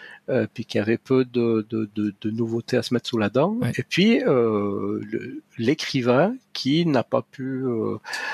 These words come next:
Speaker 1: faire une dédicace, qui n'a pas pu, euh,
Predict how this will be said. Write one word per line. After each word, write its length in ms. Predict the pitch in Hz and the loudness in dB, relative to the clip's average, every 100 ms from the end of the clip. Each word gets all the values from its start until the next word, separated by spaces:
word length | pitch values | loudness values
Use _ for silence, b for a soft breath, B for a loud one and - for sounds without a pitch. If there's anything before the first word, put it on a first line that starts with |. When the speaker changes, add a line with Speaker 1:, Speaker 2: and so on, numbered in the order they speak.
| B B | B B
Speaker 1:
faire 220 | - 117 117 | -4 -2 0
une 80 | |
dédicace, 600 | 104 101 101 - 120 165 - | 0 -2 -4 -6 -2 -2 -2
qui 100 | 120 | -4
n'a 100 | 98 | -4
pas 160 | - | -4
pu, 340 | 104 - 117 113 | -6 -6 -4 -4
euh, 380 | 104 101 90 | -4 -4 -8